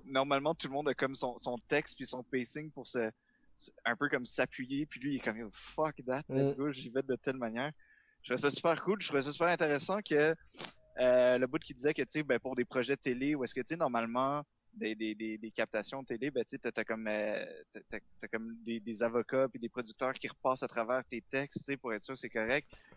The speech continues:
Speaker 1: Puis lui, il est comme, « Ben, écoutez, moi, j'en écris juste pas de texte, tu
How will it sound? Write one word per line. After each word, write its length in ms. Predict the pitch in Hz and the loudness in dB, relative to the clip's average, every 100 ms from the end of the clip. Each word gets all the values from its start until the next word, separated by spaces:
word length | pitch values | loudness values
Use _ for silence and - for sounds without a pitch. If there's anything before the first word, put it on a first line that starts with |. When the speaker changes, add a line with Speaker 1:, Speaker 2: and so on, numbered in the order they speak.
| - - | -20 -16
Speaker 1:
Puis 120 | 120 | -2
lui, 120 | 135 | 2
il 20 | 135 | 4
est 60 | |
comme, « 200 | 127 123 | 4 2
Ben, 80 | 123 | 2
écoutez, 260 | 120 - 151 | 0 0 -2
moi, 320 | 139 135 143 | -2 -2 0
j'en 180 | 135 120 | 2 0
écris 240 | 120 131 120 | -2 -6 -4
juste 320 | 139 139 - | -2 -2 0
pas 120 | 147 160 | 0 -2
de 300 | - - - | -4 -14 -2
texte, 360 | 165 - - | -2 -2 -12
tu 120 | - | -4